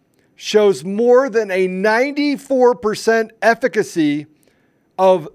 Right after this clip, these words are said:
that being a prophylactic that saves people's lives. Every one of them. A total number of people of eight thousand four hundred and eleven. Eight thousand four hundred and eleven people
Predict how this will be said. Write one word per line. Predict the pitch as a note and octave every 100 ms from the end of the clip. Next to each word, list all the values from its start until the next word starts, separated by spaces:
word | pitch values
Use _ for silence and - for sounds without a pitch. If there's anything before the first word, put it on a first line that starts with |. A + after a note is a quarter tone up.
| _
that | B2 G3 A#3 E3+
being | A#3 A3
a | G3+
prophylactic | - A3+ A3+ G#3 G3+ G#3+ G#3+ B3+ -
that | F#3 -
saves | - A#3 A#3+ A#3
people's | - A3+ G3+ G#3 F3+
lives. | E3 G#3+ F#3 G2 - - _ _ _ _ _ _ _ _ _ _ _ _ _ _ _ _ _ -
Every | A3+ D4 D4+ D#4+
one | C4 C4 G#3+
of |
them. | B2 E2 _ _ _
A | D#3+
total | - A3 C4 D4+
number | B3+ C4 A3 A3+
of | G#3
people | A3 C4 D4+ E4 - _ _ -
of | G3 F#3+ F#3+ -
eight | C#4 D#4+ -
thousand | B3+ A#3+ A#3 E3+ G#3+ G#3+
four | - C4+ C#4+ A#3
hundred | A3 A#3+ B3 A3
and | F#3 F#3+
eleven. | F3 E3+ G#3+ A3+ D#3 F#2+ E2+ _ _ _ -
Eight | A#3+ D#4+ -
thousand | C4 B3+ B3 G3 A#3+ -
four | B3+ C4+ A3+
hundred | A3+ A#3 A3+
and | - F#3+
eleven | F3 F3 A#3+ C4 C4 A#3
people | - C4+ E3 C#3 -